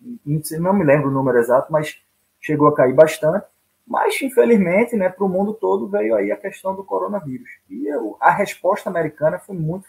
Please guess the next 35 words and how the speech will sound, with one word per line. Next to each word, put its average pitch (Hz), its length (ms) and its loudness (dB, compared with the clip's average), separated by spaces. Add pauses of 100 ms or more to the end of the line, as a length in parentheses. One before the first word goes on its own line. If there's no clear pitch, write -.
fraca. 127 280 -4 (520)
Foi 135 100 -12
muito 156 420 -2 (120)
fraca 147 520 0 (460)
ao 147 240 4
que 160 120 -4
é 147 300 2 (260)
todo 185 200 2
mundo 165 180 0
esperava, 135 440 2
né? 135 60 -4
O 127 60 -4
mundo 170 260 -6
inteiro 147 300 -4
esperava 160 420 0
uma 170 120 -8
coisa, 165 280 -6 (240)
uma 160 100 -4
liderança 175 600 4
americana, 143 440 -4
e 151 40 -10
não 202 280 -6
houve 175 280 0
essa 147 160 -6
liderança. 120 480 -6 (200)
Então 147 300 -2
foi 196 240 -2
aí 185 160 0
que 226 160 -12
o 226 340 -4
Trump 170 280 -6
realmente, 165 720 -6 (160)
é, 123 220 -8
se - 240 -2
acabou. 156 500 2